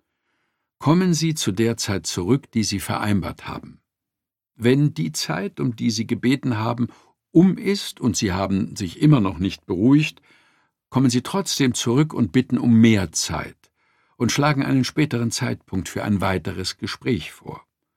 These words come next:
Sagen Sie einfach: „Ich brauche noch etwas mehr Zeit. Können wir nach dem Abendessen,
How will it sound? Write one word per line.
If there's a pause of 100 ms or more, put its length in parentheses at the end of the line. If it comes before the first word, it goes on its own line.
(160)
Sagen
Sie
einfach: (800)
„Ich
brauche
noch
etwas
mehr
Zeit. (600)
Können
wir
nach
dem
Abendessen,